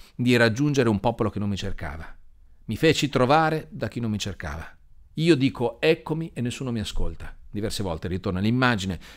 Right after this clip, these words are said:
di colui che propone la sua parola e dice, "Però nessuno mi ascolta, nessuno mi prende in considerazione."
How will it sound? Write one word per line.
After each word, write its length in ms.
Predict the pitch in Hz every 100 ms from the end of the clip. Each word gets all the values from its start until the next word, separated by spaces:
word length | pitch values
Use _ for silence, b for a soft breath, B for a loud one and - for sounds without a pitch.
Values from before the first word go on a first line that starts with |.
| -
di 100 | 117
colui 240 | 135 165
che 160 | 165 139
propone 400 | 143 127 180 156
la 80 | 131
sua 220 | - 165
parola 380 | 175 180 185 143
e 120 | 117
dice, 420 | 123 - 110 101
"Però 260 | - 139 123
nessuno 280 | 95 135
mi 60 | 127
ascolta, 480 | 131 147 127 - 90
nessuno 300 | 107 - 110
mi 120 | 98
prende 220 | 104 110
in 60 | 104
considerazione." 920 | 107 - 110 110 107 - 101 78